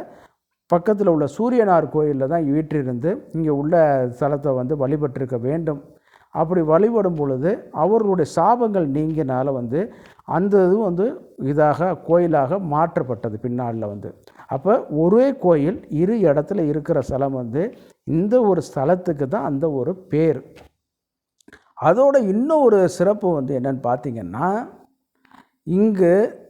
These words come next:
எல்லா இடத்துலையும் திருக்கல்யாணம் வந்து எப்ப நடக்கும்? பகல்ல தானே நடக்கும். இந்த இடத்துல வந்து இரவுல நடக்கும். பங்குனி பிரம்மோற்சவத்துல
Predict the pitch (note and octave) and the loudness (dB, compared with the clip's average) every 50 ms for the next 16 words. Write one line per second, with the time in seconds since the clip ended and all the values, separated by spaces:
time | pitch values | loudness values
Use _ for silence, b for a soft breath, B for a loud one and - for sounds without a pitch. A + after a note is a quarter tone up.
0 | _ _ - D#3 E3 F3+ G3+ G3+ G3 F#3 F3 F3+ F3+ G3+ G3+ F#3+ - - F#3 A3+ | _ _ -4 -2 2 4 4 6 6 6 4 2 0 0 -4 -2 -2 -2 -2 -2
1 | G#3+ A3 G3 F3+ F3 F3 E3+ E3 D#3+ D3 D3 C#3 C#3 E3+ E3+ D#3 D3+ - E3+ E3+ | 0 0 2 2 4 4 4 2 2 0 -2 -2 -2 0 0 0 0 0 0 0
2 | D#3+ C#3+ D3 C#3+ D#3+ D#3 D#3 D#3+ - - A#2+ A#2+ A#2 F#3 G3 G3+ F#3+ F#3 F#3+ G#3 | 0 0 -2 -2 -4 -4 -6 -8 -8 -6 -6 -2 0 0 2 2 2 2 2 2
3 | G#3+ G3+ F#3 E3+ D#3+ D#3 C#3 D3+ E3+ F3+ F#3 G3 G#3+ - - _ _ - C#3+ C#3+ | 0 -2 -2 -2 -2 -2 -2 -2 -4 -4 -4 -6 -10 -16 -20 _ _ -8 -6 -4
4 | D#3 D#3+ E3+ E3 D3+ D3 F3 F3+ F#3 G#3+ G3+ D#3+ C#3 C3+ B2+ A#2+ C3+ D#3 F3 F#3+ | 0 2 2 2 4 2 2 0 0 -2 -4 -2 -2 -4 -6 -6 -6 -6 -6 -8
5 | D3 B2+ C#3+ E3 F#3+ G#3 A3 F#3 D3+ C3 A#2+ A2+ G2+ G2 - - - B2 B2 A#2+ | -6 -2 0 0 0 0 0 -2 -2 -2 -4 -6 -8 -10 -10 -10 -8 -8 -8 -8
6 | A2+ G#2 G#2 - - b b b b b b b b b b - F3+ F#3+ A#3 C4 | -10 -12 -14 -16 -20 b b b b b b b b b b 0 0 2 2 2
7 | C4+ C#4 C#4 C#4+ C#4 C#4 - G3+ G3 G#3 A3 A#3+ B3 A#3 B3 A3+ G#3 G3 F#3 F#3 | 2 4 4 2 0 0 0 0 2 2 2 2 2 2 2 0 0 0 0 0
8 | D#3+ D3+ D3+ C#3+ C3+ | 0 0 2 0 0